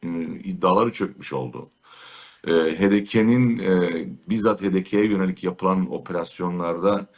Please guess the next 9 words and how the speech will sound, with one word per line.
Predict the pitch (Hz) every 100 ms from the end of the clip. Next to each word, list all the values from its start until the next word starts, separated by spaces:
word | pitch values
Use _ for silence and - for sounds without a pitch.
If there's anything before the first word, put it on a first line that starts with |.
| - - _ _ -
gözaltına | 101 95 92 85 87 82
alınan | 82 90 95 87
ve | -
tutuklanan | - - 87 95
arkadaşlarımızdan | 87 82 80 76 - 78 82 82 110
sadece | 107 - 123 117 110
bir | 113
kişi | - 95 -
kaldı. | - 67 60 -